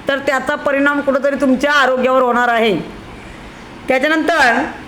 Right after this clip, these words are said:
थोडीशी भाकरी खाल्ल्यानंतर तुम्ही लगेच कुठं जाता? शाळेत जाता, बरोबर आहे?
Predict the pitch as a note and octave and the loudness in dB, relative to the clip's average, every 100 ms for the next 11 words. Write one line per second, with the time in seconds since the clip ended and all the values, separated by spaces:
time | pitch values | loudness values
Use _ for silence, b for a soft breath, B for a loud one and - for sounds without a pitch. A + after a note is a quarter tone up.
0 | - - - - - - - - B3 C4 | -16 -18 -18 -20 -18 -18 -18 -2 2 2
1 | D4 D4+ B3+ B3+ C4+ D4 C4 C#4 D4 D4 | 2 0 0 -2 -2 0 0 2 2 2
2 | D4+ D4+ D4 G3 F3 - - - - - | 0 0 2 2 0 -8 -16 -18 -18 -18
3 | - - - - - - - - - - | -18 -18 -18 -18 -18 -18 -18 -18 -18 -18
4 | - - - B3 C#4+ C#4+ D4+ D4+ D#4 D#4 | -18 -16 -2 0 2 2 0 2 0 0
5 | D#4 D#4 D#4 D4 D4+ C#4+ C4 A#3+ C#4 D4+ | 0 0 0 2 2 0 0 2 2 4
6 | D#4+ | 4